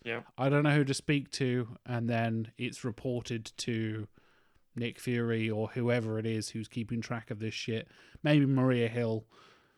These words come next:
Speaker 2: Um, and then they report to Sam, and Sam is the one that is, like, carrying on Steve's legacy and going forward and doing all that kind of stuff.
Speaker 1: No,
Speaker 2: So
Speaker 1: it's a solid shout.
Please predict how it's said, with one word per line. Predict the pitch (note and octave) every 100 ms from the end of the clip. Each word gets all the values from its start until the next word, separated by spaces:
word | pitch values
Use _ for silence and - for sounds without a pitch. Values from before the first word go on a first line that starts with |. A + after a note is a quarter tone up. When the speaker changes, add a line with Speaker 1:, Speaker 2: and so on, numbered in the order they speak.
| _
Speaker 2:
Um, | B2 A#2+ A#2 A2+ G#2+ A2+ -
and | A#2+ A#2+
then | A2+ A2 G#2+ G#2 G#2 _ _ _ _ _
they | B2+ A2+
report | G#2 A#2 -
to | -
Sam, | - A2 G#2 G#2
and | G#2
Sam | - A#2+ A#2 A#2+
is | A2
the | A#2
one | A2+ A#2
that | A#2+
is, | A2+
like, | A2+ - - -
carrying | D#3 C#3+ C3+ C3
on | B2
Steve's | A#2+ - A#2+ A2
legacy | A#2+ A2 A2+ - G#2
and | G#2
going | G#2+ G#2+ G#2
forward | A#2 G#2+ G2+
and | G2+
doing | G#2+ G#2
all | G2
that | G#2 -
kind | - G#2
of |
stuff. | - - C#3+
Speaker 1:
No, | D#3+
Speaker 2:
So | F3+
Speaker 1:
it's | -
a |
solid | - B2 B2 -
shout. | D3+ E3